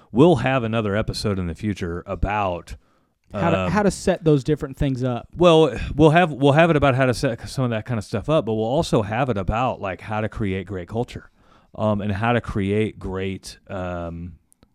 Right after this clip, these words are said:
Speaker 1: um, a, a great atmosphere where people want to come, where, where the right people, the top performers, want to come work for you.
Speaker 2: Yeah.
Speaker 1: So, uh, and when I say top performers, I don't mean top performers financially.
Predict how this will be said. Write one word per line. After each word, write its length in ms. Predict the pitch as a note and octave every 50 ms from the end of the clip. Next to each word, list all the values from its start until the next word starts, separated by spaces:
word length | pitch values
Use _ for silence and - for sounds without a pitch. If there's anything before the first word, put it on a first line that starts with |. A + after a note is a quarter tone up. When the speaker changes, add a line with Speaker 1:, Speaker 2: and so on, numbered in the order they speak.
| _ _ _ _
Speaker 1:
um, 680 | - F#2 - F3+ F3+ F3 E3+ E3 E3 D#3+ D#3+ D#3+ D#3 C#3+ _ _ _ _ _ _
a, 260 | - - - - G2+ G2+
a 40 | G2+
great 260 | G2 B2 A#2+ A#2 A2
atmosphere 480 | G#2+ A#2 A#2 A2+ G#2 - - A2+ G#2 F#2+
where 140 | F#2+ F#2+ F#2
people 400 | - - A#2 A2 A2 G2 F2+ F2
want 300 | E2 F2 G2 A2 A2+ -
to 240 | - - - G#2 G2
come, 220 | - G#2 F#2+ F#2+
where, 220 | G2 G#2+ A2+ A#2 -
where 180 | G#2+ A#2 A#2
the 100 | G#2 G2
right 360 | F2+ E2+ F2 A2+ C3 C#3+ B2+ -
people, 500 | - A2+ G#2 F#2 G2 F2+ F2 F#2 F2+ - _ _
the 100 | G#2+ G#2
top 440 | - - - - C3+ C#3 C3+ - - - -
performers, 680 | - B2 A2+ - - A#2 A2 G2+ F#2+ F#2 F2+ F#2 - - - - - _
want 360 | - G2+ G2 G2+ A2 A#2 A2+ - - - -
to 160 | - - G2
come 280 | - - G2 F2+ F2+
work 200 | F2 E2+ D2+ - -
for 200 | - - - -
you. 160 | - - - _ _ _ _ _ _ _ -
Speaker 2:
Yeah. 140 | D3+ D#3
Speaker 1:
So, 300 | E3+ G#2+ G2+ F#2+ F#2 F#2 - - - - - _ _ -
uh, 120 | A2+ A2+ G#2+
and 120 | A#2 A#2
when 100 | A#2 A#2+
I 80 | C3+ D3
say 180 | - - D3+ B2
top 260 | - C#3 B2+ A2+ -
performers, 440 | - - - B2+ C3 A#2+ G2 F2 F#2
I 60 | F#2
don't 220 | F#2+ A2 B2+ B2+ G2+
mean 240 | G#2+ B2+ B2 G#2+ F#2+
top 300 | - A2 G#2+ G#2 - -
performers 680 | - - - G#2+ G#2 G2+ G2+ F#2+ F#2 F2+ E2+ - - - _ _ _ _ _ _ _ _ -
financially. 920 | - - - G#2 F2+ F2 F2 G2 A2+ A2+ - - E2 D2+ D2 D#2 D2 _